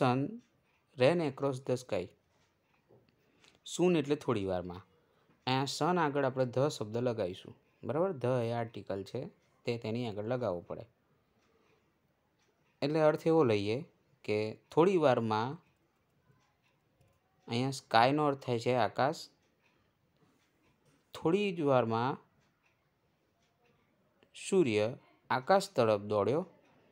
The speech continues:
Gifted tomato a coat of warm sunshine. Gifted એટલે ભેટ આપવી,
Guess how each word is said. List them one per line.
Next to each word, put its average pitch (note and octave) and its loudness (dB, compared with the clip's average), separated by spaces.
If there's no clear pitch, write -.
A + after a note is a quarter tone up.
Gifted D#3+ 0
tomato E3 0
a C#3 -4
coat F3+ 6
of D3 4
warm B2 2
sunshine. G2+ -4
Gifted C#3 -2
એટલે C#3 -4
ભેટ F3+ 2
આપવી, F#2 -2